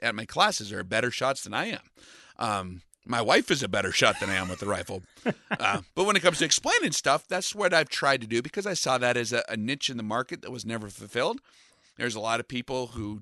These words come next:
Speaker 1: know how to do that extreme long-range precision shooting, but, um, I had fun being the teacher of it and explaining it, if that makes sense.
Speaker 2: Yeah, a-, absolutely. And, and, uh, it's a pretty encouraging feeling, isn't it, when you've, you've taught someone through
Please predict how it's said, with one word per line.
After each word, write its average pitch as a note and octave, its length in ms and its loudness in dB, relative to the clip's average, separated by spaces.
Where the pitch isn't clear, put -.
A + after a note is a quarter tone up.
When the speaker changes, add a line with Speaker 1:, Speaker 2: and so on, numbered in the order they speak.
Speaker 1:
know A#2+ 180 -4
how A2+ 160 0
to A2+ 60 -4
do D3+ 380 -4
that G#2 220 -2
extreme B2 540 0
long-range A2+ 480 0
precision G#2 440 -6
shooting, B2 340 -2
but, G#2+ 220 -6
um, G#2+ 360 -4
I C#3 100 4
had C3+ 260 2
fun A#2 400 0
being A#2 260 0
the F#2+ 60 -8
teacher - 360 -2
of F#2 140 -12
it - 160 -12
and G#2 120 -8
explaining G2+ 460 -6
it, F2+ 100 -14
if A2 100 -16
that A2 160 -2
makes - 220 -10
sense. - 320 -10
Speaker 2:
Yeah, D#3+ 440 0
a-, - 40 0
absolutely. C#3+ 680 2
And, B2+ 200 -2
and, C3 400 2
uh, B2+ 240 4
it's - 80 -14
a - 20 -10
pretty G3+ 180 6
encouraging D3 500 4
feeling, D#3+ 360 4
isn't D3 180 2
it, B2+ 80 2
when C3+ 220 2
you've, C3 180 0
you've B2+ 180 -4
taught D3+ 280 2
someone B2+ 300 2
through C3+ 460 2